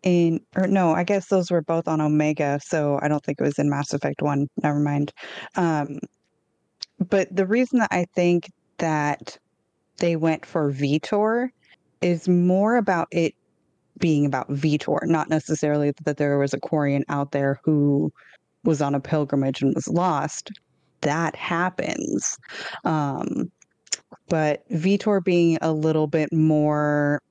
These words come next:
I guess now we would call him neurodivergent. I don't know where he would be, but he definitely seemed to have a lot of anxiety and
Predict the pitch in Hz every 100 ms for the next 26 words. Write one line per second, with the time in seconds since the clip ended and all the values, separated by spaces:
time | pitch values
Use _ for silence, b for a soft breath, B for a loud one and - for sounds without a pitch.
0 | _ _ _ _ _ 214 220 214 165 151
1 | 170 156 143 151 143 156 147 143 143 139
2 | 139 139 143 147 175 180 151 143 139 147
3 | 143 147 143 143 143 - 156 139 147 143
4 | 160 160 151 147 147 143 139 160 - 160
5 | - 151 143 139 139 135 135 135 139 160
6 | 156 165 147 147 151 156 196 220 B B
7 | - - - 165 156 147 143 143 139 139